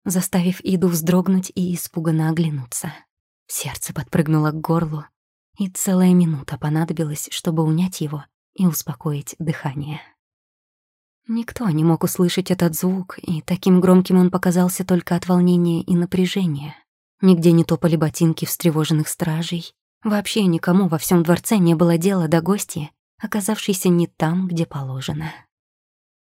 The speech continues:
Дверь поддалась легко и бесшумно, впуская Идану в комнату, утопающую в сумраке. Только на низком столе у окон горел небольшой шар на ножке.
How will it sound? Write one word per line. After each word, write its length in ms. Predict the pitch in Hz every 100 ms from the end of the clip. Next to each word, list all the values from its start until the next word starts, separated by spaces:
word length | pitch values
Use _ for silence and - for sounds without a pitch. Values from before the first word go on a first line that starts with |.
| _ _
Дверь 420 | 175 165 147 143 -
поддалась 580 | 185 165 170 156 170 -
легко 320 | 180 180 180
и 80 | 165
бесшумно, 600 | 160 180 - 156 143 143
впуская 600 | - - 175 - 156 151
Идану 300 | 151 151 151
в 80 | 143
комнату, 520 | - 185 185 185 180 - _ _ _
утопающую 800 | 214 - 196 190 190 180 - 175
в 80 | -
сумраке. 600 | - 147 139 - - - - _ _ _ _ _
Только 420 | - 147 - 160 -
на 160 | 185 170
низком 380 | 151 - 156
столе 360 | 147 - 165 151
у 160 | 151 160
окон 380 | 180 165 151
горел 320 | 160 170 165 160
небольшой 480 | 160 160 - 165
шар 340 | 151 175 165 -
на 160 | 180 160
ножке. 460 | 143 131 - 160